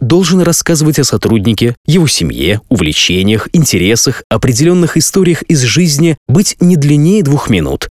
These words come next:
не содержать призывов к нарушению законов Российской Федерации, а также сцен сексуального, эротического или иного порнографического характера.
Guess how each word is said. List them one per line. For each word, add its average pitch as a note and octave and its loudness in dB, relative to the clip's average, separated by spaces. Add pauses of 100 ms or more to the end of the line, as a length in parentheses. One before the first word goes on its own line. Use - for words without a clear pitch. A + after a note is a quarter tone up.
(120)
не E2+ 0
содержать D#3 0
призывов C3 0
к - -4
нарушению A#2+ 0
законов G#2+ 0
Российской F#2 -2
Федерации, F2 -2 (100)
а A2 -2
также C#3+ 0
сцен E3 0 (100)
сексуального, F#2+ 0
эротического D3 0
или F3+ 0
иного D#3+ 2
порнографического C#3+ 0
характера. - -4